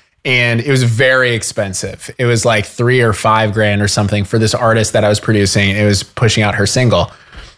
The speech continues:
She did a terrible job. It was awful,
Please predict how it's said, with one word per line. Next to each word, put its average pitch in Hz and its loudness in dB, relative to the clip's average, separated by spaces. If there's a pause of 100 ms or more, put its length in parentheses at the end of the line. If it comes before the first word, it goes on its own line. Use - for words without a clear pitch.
(160)
She - 0
did 220 4
a 135 0
terrible 113 0
job. 76 -10 (500)
It 160 2
was 131 2
awful, - -6